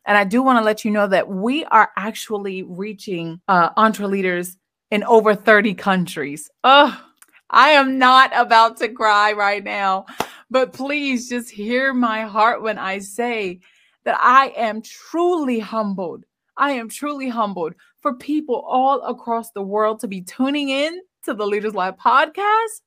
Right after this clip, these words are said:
<sighs> thank you. Thank you, thank you, thank you, thank you so much. We aren't even at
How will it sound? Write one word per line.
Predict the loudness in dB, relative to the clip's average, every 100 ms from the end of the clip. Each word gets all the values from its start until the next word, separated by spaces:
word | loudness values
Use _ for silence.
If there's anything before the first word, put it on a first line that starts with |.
| _
<sighs> | -10 -10 -10 -16 -20 _ _ _
thank | -4 -2 -4 -8
you. | -18 -20 _ _ 0
Thank | 4 4 2 -4
you, | -8
thank | -6 -6 -6 -6
you, | -8
thank | -8 -10 -10
you, |
thank | -10 -10 -10
you | -12
so | -10 -6
much. | -6 0
We | 2 6
aren't | 8 8 6
even | 2 2 2
at | 4 4 2